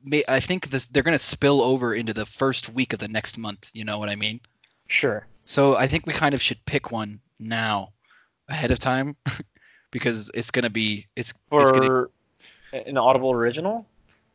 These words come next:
Speaker 1: Or just the next book, because, like, by the time I, I wanna be able to listen to it ahead of time. Oh, I guess we have Airborne, so actually that's okay.
Speaker 2: Yeah, we still, so we still have
Speaker 1: So we have
Speaker 2: some
Speaker 1: two
Speaker 2: time
Speaker 1: weeks.
Speaker 2: to do Airborne, right? And then we will, we will have, um,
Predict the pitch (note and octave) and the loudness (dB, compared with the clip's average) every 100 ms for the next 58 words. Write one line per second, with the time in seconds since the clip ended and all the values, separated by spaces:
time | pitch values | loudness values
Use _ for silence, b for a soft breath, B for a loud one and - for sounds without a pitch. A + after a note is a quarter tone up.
0 | _ - - - D#3+ D3+ E3 - C#3+ C3+ | _ -20 -20 2 4 6 4 2 4 4
1 | C#3 - A2+ C3 - - _ _ - A#2 | 2 -2 -2 -2 -2 -8 _ _ -10 -2
2 | B2+ A2+ - - A2+ A2+ A#2+ B2 - B2 | 0 -2 -6 -8 -8 -4 -4 -4 -2 -2
3 | G#2+ G#2 G#2+ b b b - A#2+ A#2+ D#3 | -2 -6 -14 b b b -2 4 6 8
4 | D#3+ D#3 C3+ A#2 C3+ C3 A#2 A#2 G#2+ A#2+ | 8 6 4 0 -4 -6 -6 -6 -4 -4
5 | A2+ G#2+ G2 - _ - F3 G3+ A#3 - | -6 -8 -12 -16 _ 4 6 8 4 2
6 | A3 - B2 B2 G#2 G2+ - D#3+ - D3 | -2 0 -2 -2 -6 -10 -6 -4 -4 -4
7 | A2 G2 - - - _ _ _ _ - | -6 -10 -10 -12 -14 _ _ _ _ -8
8 | G#3+ G3+ C#3 F3 F3+ - G#3 G3 G#3 G3 | 2 6 6 4 -2 -2 -2 0 0 0
9 | F#3+ - G3+ F#3+ F3+ - - - D#3 D#3 | 0 0 2 2 -2 -6 -10 0 4 4
10 | E3 E3 B2+ C#3+ B2+ G#2 G2+ - - - | 4 2 2 2 2 -2 -6 -8 -8 -8
11 | C3+ B2 A#2 A#2 A2+ G#2+ G#2+ A2 A#2 G#2+ | -4 -2 -2 -2 -2 -4 -4 0 2 2
12 | B2 B2+ B2 A#2+ B2+ B2+ B2 A#2 - C3+ | 0 -2 -2 0 2 2 2 0 -2 -2
13 | C#3 C3 A#2 A#2+ A#2 A2+ G#2 - A2+ G#2+ | 0 2 2 2 0 -2 -10 -8 -6 -6
14 | G#2 | -10